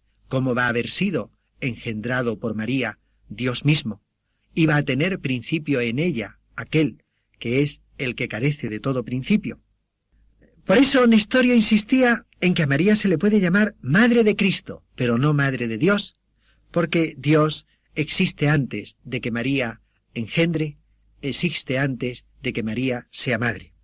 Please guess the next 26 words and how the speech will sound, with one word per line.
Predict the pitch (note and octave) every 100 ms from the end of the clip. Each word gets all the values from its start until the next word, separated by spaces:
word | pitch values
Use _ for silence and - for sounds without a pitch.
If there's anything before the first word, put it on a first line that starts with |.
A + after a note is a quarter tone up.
| _ _ _ _ _ _ _
Es | - E3+ E3
muy | F3+
característico | G#3 G3+ G3 F#3 A#3+ A#3+ A#3 G#3 G3 - _ _ _
de | D3+
la | D#3+
mentalidad | D#3+ D#3 D3+ D3+ E3+
de | E3
Nestorio | D3 - F3+ F3 E3 D#3+ D3 _ _ _ _ _
el | D3+
sermón | D3 D3 F3+ A3
de | A3
un |
sacerdote, | - F#3+ E3+ E3 F#3+ D#3 G2+ -
amigo | A#2+ C3+ D#3
suyo, | D3+ F#3+ G#2+ F2 _ _ _
llamado | - A#2+ C#3+ C3
Atanasio, | A2+ G#2+ D#3 E3+ D3 C#3+ - _ _ _ _ _ _
que | D3
era | E3+ E3 D#3 _ _
acérrimo | - C3+ - G3 E3 C3 B2+
defensor | A#2+ A#2+ - C#3+ C3 - _ _
de | -
la | B2
doctrina | A#2+ A#2 - D#3 B2+
del | A#2
patriarca. | A#2 G#2+ A2 A2+ - -